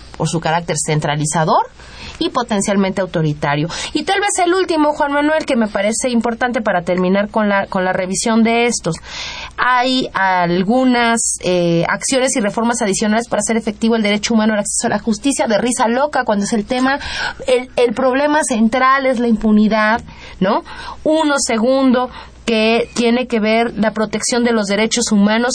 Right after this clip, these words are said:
en una crisis mayúscula de tortura y de desaparición forzada,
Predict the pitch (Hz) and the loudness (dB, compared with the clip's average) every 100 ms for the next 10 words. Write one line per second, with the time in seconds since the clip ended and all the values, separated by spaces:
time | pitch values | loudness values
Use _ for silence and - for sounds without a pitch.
0 | - 208 220 254 254 254 - 254 233 269 | -2 0 2 2 0 -2 -2 -2 0 0
1 | 240 226 220 220 214 262 269 - - 214 | 2 4 4 4 2 2 0 -2 -2 0
2 | 170 143 147 - - 226 247 240 220 - | 0 0 -4 -10 -2 0 0 0 -2 0
3 | 254 233 233 202 196 202 190 190 196 233 | 0 2 2 0 -2 -2 -4 -4 -2 0
4 | 226 208 - 214 220 | 0 0 0 2 2